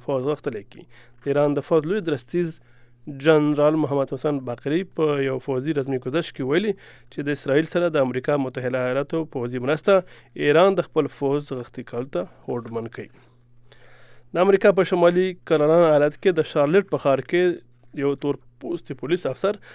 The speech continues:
په ډزو کې یو تور پوستی امریکایي وژل شوی او د هغه نه پس خلک د احتجاج دپاره سړکونو ته راوتي دي او د سیمې لویه لاره یې بنده کړې. پولیس وایي چې دوی د یو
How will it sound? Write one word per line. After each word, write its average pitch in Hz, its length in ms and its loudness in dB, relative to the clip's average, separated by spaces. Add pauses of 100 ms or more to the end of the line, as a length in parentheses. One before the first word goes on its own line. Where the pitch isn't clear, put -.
(220)
په 135 100 -4
ډزو 175 300 2
کې 175 160 0
یو 117 100 -4 (140)
تور 120 180 -8
پوستی 165 320 -4
امریکایي 113 480 -10 (260)
وژل 135 300 -4
شوی 233 240 4
او - 400 -12
د - 80 2
هغه 143 180 0
نه 143 80 -2
پس 175 220 0
خلک 170 260 -2
د 127 80 -12
احتجاج 147 400 -2
دپاره 131 260 -10
سړکونو 170 420 -2
ته 190 80 -2
راوتي 214 280 0
دي 233 100 -6
او - 540 -18
د 120 80 -14
سیمې 160 300 -2
لویه 208 220 4
لاره 117 200 -4
یې 120 80 -6
بنده 131 240 -6
کړې. 107 180 -12 (520)
پولیس 165 200 -6
وایي 185 140 4
چې 170 240 -4
دوی 180 100 -2 (120)
د 156 80 2
یو 151 60 0